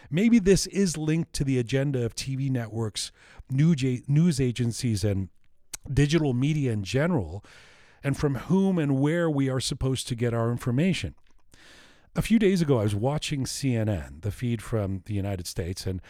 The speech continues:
the coverage was all about some of the hostages returning back to Israel after that deal done with Hamas in exchange for the return of Palestinian prisoners. The coverage was what you would call blanket coverage, twenty-four seven.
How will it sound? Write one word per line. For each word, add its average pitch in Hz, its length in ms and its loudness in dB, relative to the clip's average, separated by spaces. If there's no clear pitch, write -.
the 139 80 -4
coverage 156 400 0
was 127 160 4
all 175 220 4
about 156 240 2
some 147 160 -2
of 139 60 0
the 120 80 -4
hostages 107 880 -6
returning 123 440 -4
back 107 220 -6
to 110 220 -6
Israel 95 500 -2
after 113 360 -4
that 107 320 -6
deal 131 320 -2
done 110 260 -2
with 101 140 -6
Hamas 123 600 -2
in 113 100 -4
exchange 110 400 -4
for 110 100 -10
the 104 80 -6
return 107 300 -4
of 98 100 -4
Palestinian 92 600 -6
prisoners. 104 440 -6
The 131 80 -6
coverage 185 400 0
was 135 220 0
what 147 200 -4
you 143 100 0
would 127 140 -2
call 127 480 0
blanket 135 680 -2
coverage, 76 440 -4
twenty-four 160 460 0
seven. 110 340 -2